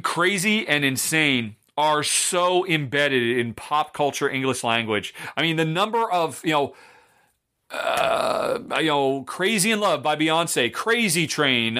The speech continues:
um, you know, uh, it's, it's so ubiquitous. I don't think, and, and the thing is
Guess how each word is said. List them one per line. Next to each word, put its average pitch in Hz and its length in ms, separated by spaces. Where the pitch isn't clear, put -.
um, 135 880
you 131 60
know, 120 360
uh, 131 280
it's, 185 640
it's 185 180
so - 760
ubiquitous. 160 760
I 202 180
don't 214 200
think, 180 420
and, 196 500
and 202 160
the 190 60
thing 269 280
is 170 520